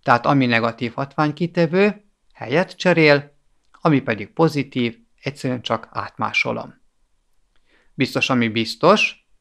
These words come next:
ellenőrizzük le a feladatunkat hatványok osztásaként. A mínusz negyedikent el kell osztani A mínusz harmadikonnal. Alapot lemásolom, kitevőket kivonom, ha mínusz négyből kivonom a mínusz hármat,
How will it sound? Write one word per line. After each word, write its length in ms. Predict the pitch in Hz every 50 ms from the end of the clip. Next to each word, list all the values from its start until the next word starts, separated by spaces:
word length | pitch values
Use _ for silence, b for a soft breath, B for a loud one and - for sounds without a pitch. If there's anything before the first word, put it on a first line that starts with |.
| _
ellenőrizzük 640 | - 147 135 131 123 120 117 113 113 110 110 - -
le 80 | 113 104
a 80 | - _
feladatunkat 800 | 175 175 190 170 143 139 143 - 139 131 123 - 123 120 -
hatványok 800 | - - 175 170 - - 156 147 143 139 135 135 135 - - _ _ _ _ _ _
osztásaként. 1000 | - 117 - - - 113 110 - - 120 107 - - 120 107 - - _ _ _ _ _ _ _ _ _ _ _ _ _ _ _ _ _ _ _ _ _ _ _
A 220 | - 226 240 240
mínusz 420 | 208 180 170 151 135 127 120 -
negyedikent 880 | - 127 113 113 110 110 104 113 107 - - - 160 196 190 - - -
el 220 | - 190 208 202 202
kell 200 | - 170 156 147
osztani 540 | 147 139 143 - - 135 131 127 123 123 - _
A 220 | - 180 190 196 185
mínusz 380 | 147 131 127 123 135 131 -
harmadikonnal. 1040 | - - 117 110 113 110 117 120 113 107 - - 113 107 107 110 110 110 104 - _ _ _ _ - _ _ _ _ _ _ _ _ _ _
Alapot 520 | - 120 120 113 113 110 - 120 113 - -
lemásolom, 800 | 117 113 113 127 139 151 151 - - - 165 151 151 143 131 -
kitevőket 720 | - - 117 - 120 113 110 110 107 - - 104 - -
kivonom, 800 | - - 117 110 110 120 120 123 147 175 202 226 226 - - b b b b b b
ha 80 | - 139
mínusz 420 | 170 220 247 240 233 202 165 -
négyből 500 | - 160 151 139 127 120 127 123 117 113
kivonom 440 | - - 156 139 127 120 117 113 107
a 60 | 107
mínusz 480 | 107 107 110 110 104 107 104 - - -
hármat, 640 | - 117 110 110 110 107 117 151 190 202 202 -